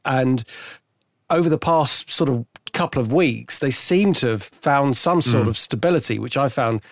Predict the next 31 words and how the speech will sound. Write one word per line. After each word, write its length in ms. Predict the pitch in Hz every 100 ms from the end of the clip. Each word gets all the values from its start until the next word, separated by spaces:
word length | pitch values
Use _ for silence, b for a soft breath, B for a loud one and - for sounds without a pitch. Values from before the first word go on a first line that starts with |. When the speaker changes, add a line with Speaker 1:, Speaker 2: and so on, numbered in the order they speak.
| B _ -
Speaker 1:
quite 240 | 147 127
strange, 600 | - 165 160 120 107 107
really. 420 | 113 107 123 131 -
Um, 500 | 127 131 131 127 135 _ _ _ _ _ _ _ _ -
uh, 140 | 147 135
like 220 | 143 139
you 80 | 131
were 40 |
saying 240 | - 143
about 220 | 127 135 127
the 100 | 151
airline 380 | 160 113 110
stocks, 580 | 101 - 113 110 - - -
uh, 200 | 127 127
it 120 | 131
could 160 | - 131
be 180 | 127 113
for 140 | 139
that 200 | 131 127
reason 280 | 147 147 117
Speaker 2:
Mm. 60 | 110
Speaker 1:
I'm, 140 | - -
I'm 140 | 117
now 360 | 120 110 107 - -
sort 180 | 131
of 60 | 110
turning 300 | - 120 113
over 240 | 110 104
in 80 | 113
my 100 | 110
mind. 460 | 113 120 110 101